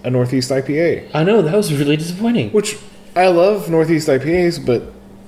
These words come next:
Speaker 1: we'd already had several that day, and I wanted
Speaker 2: Yeah.
Speaker 1: to try something else, so we just left.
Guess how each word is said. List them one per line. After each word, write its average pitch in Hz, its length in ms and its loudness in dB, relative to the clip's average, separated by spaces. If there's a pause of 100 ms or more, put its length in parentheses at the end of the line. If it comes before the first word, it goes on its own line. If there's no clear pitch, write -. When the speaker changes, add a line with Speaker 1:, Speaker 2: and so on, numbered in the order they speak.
(680)
Speaker 1:
we'd 160 240 0
already 165 220 2
had 175 260 0
several 131 240 0
that 113 160 0
day, 165 220 0
and 156 80 -2
I 131 40 0
wanted 131 120 0
Speaker 2:
Yeah. 165 140 0
Speaker 1:
to 101 60 -4
try 151 100 -2
something 131 300 -6
else, 180 200 -8
so - 260 -4
we 127 80 4
just 131 200 -4
left. 123 340 -2